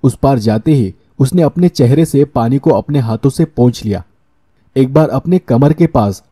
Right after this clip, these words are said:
हाथ से छूकर देखा कि छुरी अपनी जगह पर है या नहीं, और फिर अपनी नजर उठाकर सामने देखा। सामने सब तरफ बड़े-बड़े सफेद पत्थर पड़े हुए थे। सफेद पत्थर जो कि बच्चों को दफनाने के बाद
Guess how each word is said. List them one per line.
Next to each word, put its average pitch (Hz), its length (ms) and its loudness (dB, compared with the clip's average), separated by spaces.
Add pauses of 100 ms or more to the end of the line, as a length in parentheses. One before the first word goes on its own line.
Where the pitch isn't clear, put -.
हाथ 123 200 -2
से - 160 0
छूकर 143 420 0
देखा 113 360 0 (480)
कि 180 60 0
छुरी 139 280 2
अपनी 143 300 -4
जगह 120 280 0
पर 143 180 0
है 120 220 0
या 120 120 2
नहीं, 98 220 -2 (760)
और 120 120 0
फिर - 280 -2
अपनी 131 240 2
नजर 120 300 4
उठाकर 127 400 2
सामने 120 400 2
देखा। 98 320 -2 (600)
सामने 123 460 -2
सब 120 340 -2
तरफ 139 160 2
बड़े-बड़े 127 560 2
सफेद 143 340 0 (120)
पत्थर 120 300 -2
पड़े 113 240 2
हुए 107 280 2
थे। 90 100 -4 (720)
सफेद 147 420 -2
पत्थर 120 320 -4 (640)
जो 110 120 4
कि 135 160 0
बच्चों 104 380 -2
को 143 140 0
दफनाने 113 480 -2
के 139 140 -2
बाद 113 240 0